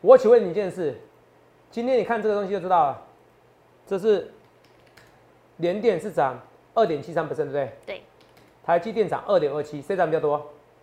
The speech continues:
Speaker 2: 联电。
Speaker 1: 联电啊，还是联电涨比较多。那最后一盘是因为台积电受到那个刺激，涨价二十percent。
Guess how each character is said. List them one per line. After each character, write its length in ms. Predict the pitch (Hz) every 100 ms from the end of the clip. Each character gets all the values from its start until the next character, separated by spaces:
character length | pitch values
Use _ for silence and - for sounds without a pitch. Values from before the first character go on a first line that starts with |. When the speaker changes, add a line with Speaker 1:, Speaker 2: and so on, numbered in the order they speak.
| _ _ _ _ _ _
Speaker 2:
联 200 | - 202
电。 180 | 196 226 -
Speaker 1:
联 320 | 214 269 285 311
电 280 | 359 370 349 330
啊， 440 | 339 330 330 - - _ _
还 180 | 247 285
是 120 | 339
联 180 | 302 294
电 140 | 320
涨 140 | 262 262
比 60 |
较 100 | 269
多。 180 | 269 262
那 140 | 277 302
最 160 | 311
后 80 | 311
一 60 | 302
盘 220 | 220 240
是 120 | 233
因 60 | 285
为 60 |
台 160 | 185 226
积 120 | 262
电 120 | 262
受 100 | 254
到 120 | 269
那 100 | 247
个 60 | 240
刺 160 | 233 240
激， 140 | 220
涨 120 | 190
价 100 | 208
二 40 | 226
十 60 |
percent。 300 | 170 180 165